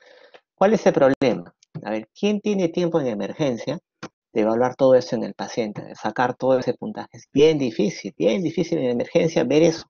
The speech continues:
Variables de laboratorio, puntajes clínicos, es bien complicado. O sea, sirve, sirve, ¿ah?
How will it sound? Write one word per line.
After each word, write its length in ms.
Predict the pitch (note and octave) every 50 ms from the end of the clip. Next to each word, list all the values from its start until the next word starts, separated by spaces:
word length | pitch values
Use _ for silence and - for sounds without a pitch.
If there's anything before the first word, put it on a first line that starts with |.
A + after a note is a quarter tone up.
| - - - - _ _ _ _ _ _ _ _ _ _
Variables 420 | - C3 C3 B2+ A#2+ A#2 A#2 A#2+ G#2+
de 80 | B2
laboratorio, 640 | A2 G#2+ G#2 G#2+ G#2 G2+ - - A2+ G#2+ G#2 G#2+ G2+ -
puntajes 400 | - G#2+ G#2+ - - - - _
clínicos, 680 | - A#2 A#2 A#2+ A2+ A2+ A2 G#2+ - A2 G#2+ - -
es 200 | - A#2+ B2+ - -
bien 220 | D3 E3 F3 E3
complicado. 500 | - C3 A#2 - - - - - - - - - - _ _ _ _
O 80 | - -
sea, 200 | - B2+ G#2 -
sirve, 440 | - - A#3 A#3+ A3+ A#3 B3 A#3+ -
sirve, 460 | - - - D3 F3 D3 A2+ F#2+ G2
¿ah? 120 | G#2+ C#3